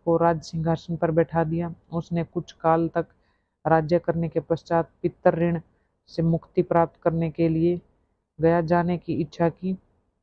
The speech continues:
उसने राज्यभार मंत्रियों के हाथ सौंपे, उसने राज्यभार मंत्रियों के हाथ सौंप कार्पटिक भेष धारण कर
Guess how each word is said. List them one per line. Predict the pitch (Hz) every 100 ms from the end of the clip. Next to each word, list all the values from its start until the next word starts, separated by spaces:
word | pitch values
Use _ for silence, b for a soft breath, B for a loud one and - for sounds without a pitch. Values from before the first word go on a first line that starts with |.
| _ _ _ _ _ _ _ _ _ _ -
उसने | 175 165 175 175 170 _ _ -
राज्यभार | 160 165 156 180 160 165
मंत्रियों | 170 170 160 160 170 165
के | 165
हाथ | 156 165 165
सौंपे, | _ - 170 180 180 _ _ _ _ _ _ _ _ _ _ _ _ _ _ _ _ _ _ _ _ _ -
उसने | 185 - 175 165
राज्यभार | 160 160 160 185 165 165 170 - _ _ _ 165
मंत्रियों | 175 175 175 185
के | 175 165
हाथ | 156 170 -
सौंप | - 175 180 _ _ _ _ _ -
कार्पटिक | 165 170 165 - 180 160
भेष | 160 170 -
धारण | 160 160 165
कर | 160 165